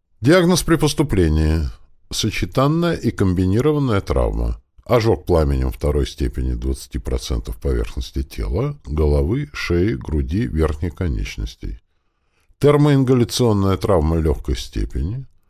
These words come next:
Ожоговый шок средней степени тяжести. Закрытый косой перелом костей правой голени в средней и нижней трети со смещением отломков.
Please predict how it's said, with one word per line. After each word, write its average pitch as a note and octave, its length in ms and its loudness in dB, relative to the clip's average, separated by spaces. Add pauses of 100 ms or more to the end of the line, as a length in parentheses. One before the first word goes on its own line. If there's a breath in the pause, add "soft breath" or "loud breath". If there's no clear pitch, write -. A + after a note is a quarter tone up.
(300)
Ожоговый G2+ 580 2
шок - 300 -4
средней D2+ 440 -2
степени F#2 640 -6 (120)
тяжести. A2+ 680 -2 (720)
Закрытый B2+ 680 2
косой G#2 360 2
перелом F#2 480 2
костей E2 400 -2
правой C#2 420 2
голени C2 520 -2
в - 80 -10
средней A2 400 -2
и - 20 -2
нижней B2+ 380 -4
трети C3+ 320 -4
со C3 180 -8
смещением C#3 760 -4
отломков. C3+ 580 -6